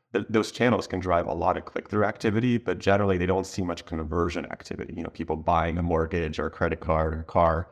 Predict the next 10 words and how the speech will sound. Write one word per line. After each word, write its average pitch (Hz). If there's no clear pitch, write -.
after 82
clicking -
on 82
a 80
Choo -
Choo -
T 87
V 80
hosted 82
ad. -